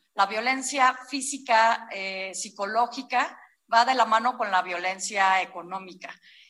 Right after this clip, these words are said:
Y lo que decías, ¿no? Pues sí, puede ser muy fuerte,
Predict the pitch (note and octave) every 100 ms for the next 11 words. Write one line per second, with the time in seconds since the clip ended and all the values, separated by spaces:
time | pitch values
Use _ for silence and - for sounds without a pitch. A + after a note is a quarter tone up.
0 | _ G#3+ G#3+ G#3+ G#3+ G#3+ G#3+ G#3 G#3 D4
1 | B3 F#3 A3 - G#3 C#4+ - C4+ C#4+ D4
2 | C#4 C#4 - _ _ _ A3 A3 C4 B3+
3 | C4+ - A3 F#3 - _